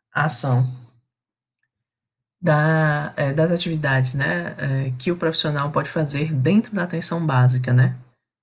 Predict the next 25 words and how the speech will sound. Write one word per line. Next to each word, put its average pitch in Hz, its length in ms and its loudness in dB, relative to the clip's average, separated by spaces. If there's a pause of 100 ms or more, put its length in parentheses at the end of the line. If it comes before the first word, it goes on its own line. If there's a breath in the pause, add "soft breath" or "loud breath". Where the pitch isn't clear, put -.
no 160 140 2
âmbito 156 360 0
da 143 120 0
saúde 135 380 0
coletiva. 127 760 -2 (540 loud breath)
Então, 156 680 0 (380)
é, 135 460 0 (920)
é 240 60 4
isso. 127 320 0 (520 soft breath)
Daqui 160 200 0
pra 202 140 2
frente 208 260 -2
a 214 40 4
gente 208 120 -2
vai 185 100 0
discutir 160 380 -6
um 147 100 -4
pouco - 220 -8
mais, 139 460 -2 (680)
é, 139 440 -2
sobre 139 240 -4
essas 139 220 -4
ações 139 580 -2
do 151 80 -4
nutricionista, 151 720 -6